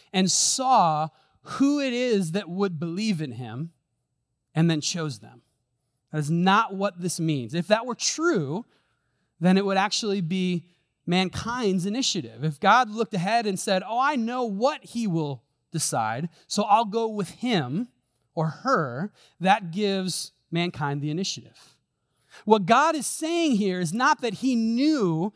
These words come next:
what decision we would make, but that he knew you. This is amazing to think about.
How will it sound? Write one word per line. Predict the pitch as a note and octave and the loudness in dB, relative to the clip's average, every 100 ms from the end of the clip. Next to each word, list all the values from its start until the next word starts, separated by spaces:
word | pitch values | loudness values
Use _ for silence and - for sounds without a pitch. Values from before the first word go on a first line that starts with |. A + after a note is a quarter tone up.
| _ | _
what | G#3 G#3 | -8 -4
decision | F#3 - B3+ A3+ G3 E3 | -2 -2 0 0 0 0
we | D3 | -2
would | C3 | -4
make, | A#2 G#2+ B2 - - _ _ _ _ _ _ _ _ _ _ _ _ | -8 -10 -12 -16 -20 _ _ _ _ _ _ _ _ _ _ _ _
but | D#3+ D3 | -10 -8
that | D3+ | -10
he | - - G3+ | -10 -4 -4
knew | F3 E3 | -2 -4
you. | B2+ B2+ D#3+ A#2+ G2 - _ _ _ _ _ _ _ _ _ _ _ _ _ _ _ _ _ _ _ - | -6 -10 -8 -10 -12 -20 _ _ _ _ _ _ _ _ _ _ _ _ _ _ _ _ _ _ _ -6
This | A3 | -4
is | G#3+ | 0
amazing | F3 F3 F#3+ F3 D3 | 0 0 -2 -4 -4
to | B2+ | -8
think | - F3 | -10 -10
about. | A#2+ G2+ | -10 -14